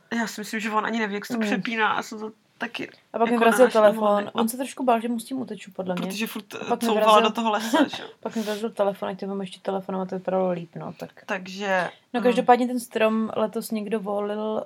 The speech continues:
Speaker 2: eh, pilou, nevím, jestli jste slyšeli. Ta, ale jako mně to ani nevím, moc nepřišlo.
Speaker 1: Hmm.
Speaker 2: Ale byl to chuďátkovej, no, a prostě bylo tam hrozně málo vody.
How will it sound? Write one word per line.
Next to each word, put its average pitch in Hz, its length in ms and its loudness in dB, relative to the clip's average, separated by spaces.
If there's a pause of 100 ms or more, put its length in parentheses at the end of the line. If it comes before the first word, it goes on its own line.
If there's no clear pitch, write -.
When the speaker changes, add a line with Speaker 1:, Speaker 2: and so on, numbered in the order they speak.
Speaker 2:
eh, 185 260 -2
pilou, 185 520 -2
nevím, 202 280 -6
jestli 196 140 -16 (100)
jste - 100 -20 (100)
slyšeli. 220 520 -8 (840)
Ta, 208 160 0
ale 208 240 6
jako 202 300 6
mně 196 160 -2
to 190 140 -4
ani 180 180 -2
nevím, 165 200 -10
moc 165 200 -14
nepřišlo. 180 540 -10 (160)
Speaker 1:
Hmm. 233 380 -2
Speaker 2:
Ale 214 260 4
byl 220 280 0
to 220 160 -2
chuďátkovej, 214 760 -4
no, 180 200 -6
a - 60 -4
prostě 196 320 -8
bylo 208 140 -6
tam 208 140 -6
hrozně 202 240 -8
málo 202 280 -2
vody. 196 380 -8